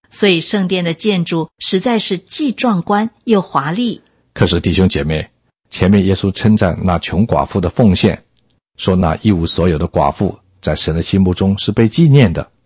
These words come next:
Speaker 2: 而现在耶稣却告诉门徒，这座炫耀着财富的圣殿，将来却要被彻底的摧毁。
Speaker 1: 嗯，门徒们听见耶稣这么说，肯定特别的吃惊，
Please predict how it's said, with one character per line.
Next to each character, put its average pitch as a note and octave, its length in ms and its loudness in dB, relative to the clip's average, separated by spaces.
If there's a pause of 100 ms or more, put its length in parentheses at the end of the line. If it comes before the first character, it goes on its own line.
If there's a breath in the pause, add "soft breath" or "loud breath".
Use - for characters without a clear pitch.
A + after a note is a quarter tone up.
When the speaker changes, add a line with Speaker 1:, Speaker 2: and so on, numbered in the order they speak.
(360)
Speaker 2:
而 G2+ 160 2
现 C#3+ 340 2
在 D#2+ 220 -2 (320)
耶 F#2 120 0
稣 F2+ 140 -2
却 F#2 140 -2
告 E2+ 180 0
诉 E2 160 -2
门 D2+ 180 -2
徒， - 280 -10 (400)
这 C3+ 160 2
座 G2 200 2
炫 F2+ 600 0
耀 C#3 240 4
着 - 380 -6
财 E2 420 -2
富 C#3+ 240 0
的 G2+ 100 2
圣 F2 240 2
殿， D#2+ 280 -2 (300)
将 F#2 200 2
来 D#2+ 160 0
却 - 160 -2
要 D#2 120 2
被 D#2+ 200 -4
彻 F#2+ 480 0
底 D2+ 260 -6
的 D#2 160 -4
摧 - 240 0
毁。 - 260 -6 (340)
Speaker 1:
嗯， F3 280 0 (340)
门 F#3+ 220 2
徒 F#3+ 140 0
们 F3 160 0
听 G3 200 0
见 F#3 220 0
耶 F#3 100 2
稣 G3 200 0
这 G3 120 -4
么 F3+ 140 2
说， G3+ 380 -2 (240)
肯 G3+ 180 2
定 A#3+ 160 2
特 D#4+ 340 -2
别 G3 160 0
的 F3+ 100 0
吃 G3+ 260 -2
惊， G#3 340 -2